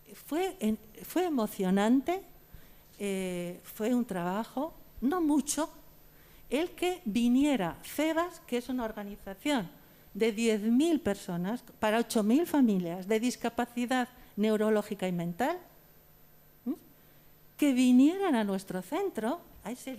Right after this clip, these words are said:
lugar chiquitín, pequeñito, ¿eh? que teníamos en Leioa, que viniera a nuestro centro, que prepararan, que trabajaran colectivamente, no para hacer una película, para venir al centro de salud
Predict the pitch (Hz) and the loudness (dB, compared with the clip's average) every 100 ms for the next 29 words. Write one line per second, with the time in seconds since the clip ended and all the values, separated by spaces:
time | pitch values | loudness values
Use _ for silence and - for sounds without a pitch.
0 | 214 208 214 240 - 190 196 - 240 208 | -10 -8 -6 -8 -12 -12 -10 -6 -6 -8
1 | 175 185 185 226 220 196 208 220 - - | -12 -14 -12 -12 -10 -10 -12 -14 -20 -20
2 | - - - 214 302 247 202 196 208 214 | -20 -20 -12 -10 -10 -10 -10 -10 -8 -10
3 | 220 208 196 202 285 277 320 392 - - | -10 -10 -8 -8 -6 -6 -6 -8 -18 -20
4 | - - - - - 233 220 233 277 330 | -20 -20 -20 -14 -4 -2 -2 -2 -2 -4
5 | 359 - 311 - 254 247 254 285 359 - | -6 -10 -12 -4 -2 0 0 -4 -4 -4
6 | 233 247 233 233 220 214 285 285 269 294 | -4 -2 -2 -2 0 0 0 -2 -4 -8
7 | - - - - 208 208 196 185 - 262 | -16 -20 -20 -10 -10 -8 -10 -10 -6 -6
8 | 277 277 226 208 202 240 226 220 240 240 | -6 -6 -8 -8 -6 -4 -2 -4 -4 -4
9 | 311 320 311 294 269 254 233 202 180 175 | -2 -2 -2 -2 0 0 -2 -6 -6 -6
10 | 160 - 190 196 202 262 285 285 240 233 | -6 -4 -2 0 0 2 0 0 -2 0
11 | 196 185 196 214 | -4 -6 -4 -2